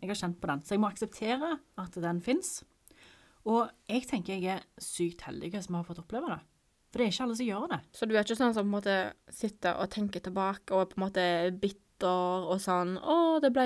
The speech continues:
Speaker 2: aldri noe av."
Speaker 1: Du har jo merket det, hvor bitter jeg er.
Speaker 2: <laughs> Du
Speaker 1: Du som
Speaker 2: ser
Speaker 1: kjenner.
Speaker 2: liksom, du tar liksom med deg de gode erfaringene da, og sikkert de lærdommene du
Speaker 1: Ja, ja.
Speaker 2: lærte etter, etter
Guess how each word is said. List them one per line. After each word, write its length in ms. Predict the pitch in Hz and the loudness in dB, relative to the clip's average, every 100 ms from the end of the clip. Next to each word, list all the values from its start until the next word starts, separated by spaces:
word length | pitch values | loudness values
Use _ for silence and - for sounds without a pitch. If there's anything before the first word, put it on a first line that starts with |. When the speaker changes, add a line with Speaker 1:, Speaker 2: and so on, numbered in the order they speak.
| 233 | 6
Speaker 2:
aldri 240 | 233 202 | 6 6
noe 160 | 190 190 | 4 4
av." 380 | 175 180 190 185 | 4 4 2 0
Speaker 1:
Du 100 | 185 | 0
har 100 | 170 | 2
jo 60 | 170 | 0
merket 320 | 156 - 185 | -4 -6 -2
det, 140 | 175 175 | -2 -2
hvor 80 | 170 | -6
bitter 300 | 170 185 165 | -6 -6 0
jeg 100 | 160 | 6
er. 40 | |
Speaker 2:
<laughs> 500 | 294 302 285 392 - - - 370 - | 8 8 10 12 10 4 10 12 12
Du 80 | 247 | 12
Speaker 1:
Du 60 | |
som 60 | 254 | 12
Speaker 2:
ser 140 | 240 | 12
Speaker 1:
kjenner. 220 | 220 208 262 | 12 12 10
Speaker 2:
liksom, 440 | 214 240 214 196 - | 10 10 10 4 -2
du 140 | 208 220 | -4 2
tar 180 | 254 202 | 6 6
liksom 280 | 220 240 240 | 8 6 6
med 200 | 190 185 | 6 6
deg 260 | 185 190 190 | 6 4 2
de 120 | 196 | 0
gode 300 | 196 214 185 | 2 2 4
erfaringene 480 | 190 240 247 196 180 | 6 6 6 4 2
da, 180 | 143 202 - | 0 -2 2
og 260 | 262 277 277 | 8 8 8
sikkert 400 | - - 208 208 | 2 2 4 6
de 120 | 196 | 8
lærdommene 760 | 196 196 185 175 170 156 147 - _ - | 8 8 6 2 0 -2 -4 -8 _ -4
du 160 | 196 | 4
Speaker 1:
Ja, 140 | 190 190 | 6 8
ja. 140 | 196 196 | 8 8
Speaker 2:
lærte 240 | - 160 | 4 0
etter, 540 | 170 - - 160 160 - | 0 0 0 2 2 0
etter 220 | - - | -2 0